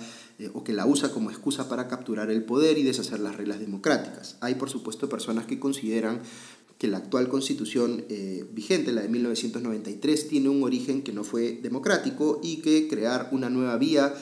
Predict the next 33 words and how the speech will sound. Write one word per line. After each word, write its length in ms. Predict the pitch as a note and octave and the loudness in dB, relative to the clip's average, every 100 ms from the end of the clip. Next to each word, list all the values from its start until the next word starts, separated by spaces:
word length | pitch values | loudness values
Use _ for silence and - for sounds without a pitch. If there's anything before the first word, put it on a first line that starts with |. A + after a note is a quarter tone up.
| - - - | -12 -16 -12
eh, 240 | G#2+ G2 - | -8 -6 -2
de 80 | |
asamblea 440 | G#2+ - G#2 B2 B2 | -4 -2 -2 0 0
constituyente 840 | B2+ B2+ A#2 A#2 C#3+ B2+ B2 B2+ | -2 -2 0 4 6 4 2 0
para 340 | B2 B2 A#2+ - | 0 -2 -2 -4
crear 240 | G#2 A2 | -4 -2
una 140 | A#2 | 0
nueva 220 | A2 A#2 A#2 | 0 0 -2
constitución 540 | A#2 A2+ A#2+ G#3 F3 | -4 -4 2 4 4
limpiaría 540 | C#3+ B2 A2+ A#2 D#3+ C#3+ | 2 2 0 2 4 4
lo 100 | C3+ | 2
que 120 | B2 | 0
consideran 500 | B2+ A#2 G#2+ A2+ B2 | -2 -2 -2 -2 -2
que 180 | G#2+ A#2 | 0 2
es, 280 | A#2 - - | 0 -8 -8
y 60 | |
yo 240 | G#2+ G#2+ G#2+ | -2 -2 -2
coincido 440 | G2+ G#2 D#3+ D3+ | -6 -4 0 2
en 100 | A#2 | 0
esto, 360 | A#2+ - A#2+ - | -2 -4 -4 -4
un 160 | B2 B2 | -4 -2
defecto 460 | A2+ A#2 A2+ C3 | -2 -4 -4 -2
de 100 | A2+ | 0
origen 400 | G#2 C3+ - B2+ | 2 2 2 -2
de 80 | A#2+ | 0
la 120 | A#2 | -2
constitución 480 | A#2 B2 A2+ G2+ G#2 | -4 -6 -6 -8 -6
de 80 | G#2+ | -4
mil 160 | G#2+ A2+ | -2 -2
novecientos 480 | G#2+ - G2 G#2+ | -2 -4 -6 -6
noventa 340 | G#2+ F#2 F2+ F2 | -6 -6 -8 -12
y 60 | |
tres. 400 | F2 G2 F2 - | -8 -4 -4 -6